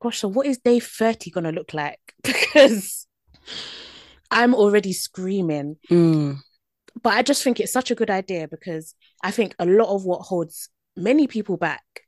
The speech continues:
Speaker 1: me as well, like, is the thought of rejection or hearing no or
Speaker 2: Mm.
Speaker 1: hearing not this time or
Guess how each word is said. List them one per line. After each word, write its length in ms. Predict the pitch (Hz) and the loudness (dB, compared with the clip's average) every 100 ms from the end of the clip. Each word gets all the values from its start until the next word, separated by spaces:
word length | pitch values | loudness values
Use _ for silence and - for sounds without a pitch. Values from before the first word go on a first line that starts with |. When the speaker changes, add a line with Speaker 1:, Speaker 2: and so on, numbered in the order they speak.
| _ _ | _ _
Speaker 1:
me 240 | 190 220 226 | -4 0 0
as 280 | 202 185 165 | 0 -6 -6
well, 300 | 170 185 151 | -2 0 0
like, 200 | 160 165 - - _ _ _ _ _ _ _ - | -2 -6 -10 -20 _ _ _ _ _ _ _ -2
is 380 | 190 165 - - _ _ _ _ _ _ _ _ _ _ | 0 0 -8 -20 _ _ _ _ _ _ _ _ _ _
the 60 | 180 | -6
thought 320 | - 208 180 | 0 0 0
of 120 | 165 | -4
rejection 680 | 165 208 - - 190 185 185 | -4 -4 -4 -4 -2 -2 -4
or 180 | 160 175 | -8 -6
hearing 420 | 190 170 156 165 | -4 -2 0 4
no 280 | 180 175 165 | 6 6 4
or 160 | 156 | 2
Speaker 2:
Mm. 60 | 147 | -2
Speaker 1:
hearing 280 | 175 165 170 | -4 -4 -6
not 180 | 196 | -6
this 160 | - 190 | -8 -10
time 520 | - 190 175 175 175 - | -10 -8 -6 -4 -6 -8
or 280 | 175 165 | -6 -6